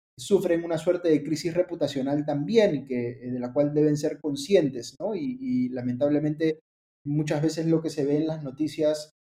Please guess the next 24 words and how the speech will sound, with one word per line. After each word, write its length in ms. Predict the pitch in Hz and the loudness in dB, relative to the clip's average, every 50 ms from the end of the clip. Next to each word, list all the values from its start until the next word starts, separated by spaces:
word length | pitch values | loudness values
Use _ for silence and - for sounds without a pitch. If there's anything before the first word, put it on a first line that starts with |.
| _ _ - | _ _ 2
transmite 500 | 151 139 127 143 156 165 160 160 165 156 | 2 2 2 2 0 0 2 2 2 4
la 380 | 156 151 139 127 123 123 - - | 4 4 4 4 2 0 -2 -2
impresión 720 | 156 151 147 147 151 135 - - - 180 175 175 170 170 | -4 -4 0 0 -2 -2 -2 0 4 6 6 6 6 4
de 160 | 170 165 165 165 | -2 -4 -4 0
que 360 | 170 170 170 170 170 170 - _ _ - | 0 2 2 2 0 -2 -8 _ _ -2
hay 180 | - 147 151 151 | 4 6 6 8
muchas 340 | 156 165 165 165 170 156 - | 6 6 0 0 -2 -4 0
cosas 420 | - 170 160 - 165 160 160 - | 0 0 2 2 0 0 0 -4
cuestionables 840 | - - 190 196 - - 160 143 147 170 185 180 165 165 156 160 170 | 2 2 2 2 4 2 2 2 4 4 4 4 4 4 2 0 -2
en 100 | 151 143 | -2 -2
el 100 | 143 135 | -2 -2
accionar 400 | 139 - - 135 139 147 151 160 | -2 -4 -8 -4 -2 -2 0 0
de 80 | 160 | 0
los, 340 | 160 160 160 151 - - - - | 0 0 -2 -2 -6 -16 -14 -12
eh, 120 | 139 135 139 | -12 -10 -8
congresistas, 800 | - 131 131 127 123 123 - - 170 - - 156 156 151 151 - | -8 -8 -8 -6 -10 -10 -8 -8 -8 -6 0 0 0 0 0 -4
y 160 | 151 143 143 151 | -2 2 2 2
eso 220 | 151 151 170 156 | 2 2 -2 -6
genera, 380 | - 156 139 143 143 143 143 139 | -4 -4 -2 0 2 4 4 4
digamos, 520 | 127 131 135 139 143 143 139 143 - - _ _ _ _ _ _ _ - | 2 2 0 0 0 0 -2 -4 -8 -16 _ _ _ _ _ _ _ -8
un 100 | 156 156 | -8 -2
problema 340 | 156 156 147 151 151 160 160 | 2 4 4 6 4 4 4
de 60 | 160 | 2
legitimidad 760 | 156 151 151 - 156 - 156 135 123 127 131 143 147 147 147 | 2 0 -4 -6 -10 -6 -4 -2 0 0 2 2 2 2 0